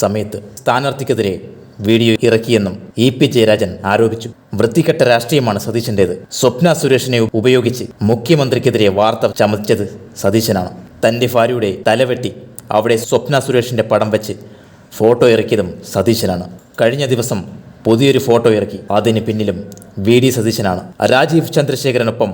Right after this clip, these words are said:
തൻ്റെ ഭാര്യ ഇരിക്കുന്നതായി പ്രചരിപ്പിക്കുകയാണെന്നും ഇതുമായി ബന്ധപ്പെട്ട് ഭാര്യ പോലീസിൽ പരാതി നൽകിയിട്ടുണ്ടെന്നും ഇ പി ജയരാജൻ പറഞ്ഞു. ഇത്തരത്തിൽ ഒരാൾ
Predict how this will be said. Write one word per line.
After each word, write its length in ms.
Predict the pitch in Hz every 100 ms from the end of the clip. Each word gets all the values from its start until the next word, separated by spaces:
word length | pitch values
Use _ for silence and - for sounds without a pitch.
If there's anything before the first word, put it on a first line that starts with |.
| -
തൻ്റെ 220 | 110 113 -
ഭാര്യ 240 | 117 107 113
ഇരിക്കുന്നതായി 460 | 110 113 107 101 101 -
പ്രചരിപ്പിക്കുകയാണെന്നും 880 | 131 131 147 160 147 135 113 113 101 85 - - - - - 113
ഇതുമായി 320 | 127 117 117
ബന്ധപ്പെട്ട് 400 | 117 117 117 - 98 -
ഭാര്യ 280 | 113 117 120 113
പോലീസിൽ 340 | 120 113 117 92 -
പരാതി 320 | 123 160 156 135
നൽകിയിട്ടുണ്ടെന്നും 640 | 120 120 120 117 107 85 - - - 104
ഇ 20 | 104
പി 80 | 117
ജയരാജൻ 340 | 107 107 104 98 101
പറഞ്ഞു. 240 | 95 92 - - - - -
ഇത്തരത്തിൽ 380 | 113 117 139 113 87 - - - 110
ഒരാൾ 260 | 147 156